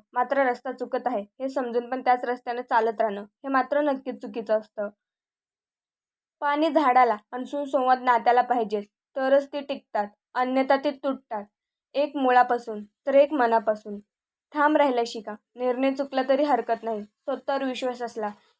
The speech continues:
की जीवनाची सुरुवात कोठूनही आणि केव्हाही करता येत असते. नेहमी लक्षात असू द्या, जगाशी बोलायला फोन आवश्यक असतो आणि देवाशी बोलायला मौन आवश्यक असते.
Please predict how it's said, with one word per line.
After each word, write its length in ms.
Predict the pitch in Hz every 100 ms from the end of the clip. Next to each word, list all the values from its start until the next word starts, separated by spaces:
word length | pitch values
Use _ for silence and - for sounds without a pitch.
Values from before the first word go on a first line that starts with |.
| _
की 80 | 277
जीवनाची 440 | 247 262 254 254
सुरुवात 280 | 269 269 254 254
कोठूनही 480 | 247 233 262 254 202 _ -
आणि 180 | 269 269
केव्हाही 420 | 294 254 254 262
करता 280 | 262 220 226
येत 140 | 214
असते. 340 | 214 208 214 202 _ _ _ _ _ _ _ _ _ _ _
नेहमी 300 | 262 277 294
लक्षात 360 | 302 277 311 294
असू 180 | 294 311
द्या, 140 | 233 214 _ _ _ -
जगाशी 420 | 254 262 277 269
बोलायला 400 | 311 262 254 254
फोन 280 | 277 277 269
आवश्यक 420 | 262 247 240 240
असतो 360 | 233 226 - 214 _
आणि 120 | - 240
देवाशी 400 | 247 247 254 294
बोलायला 380 | 247 240 247
मौन 260 | 254 247 254
आवश्यक 380 | 233 226 233 220
असते. 340 | 208 _ 208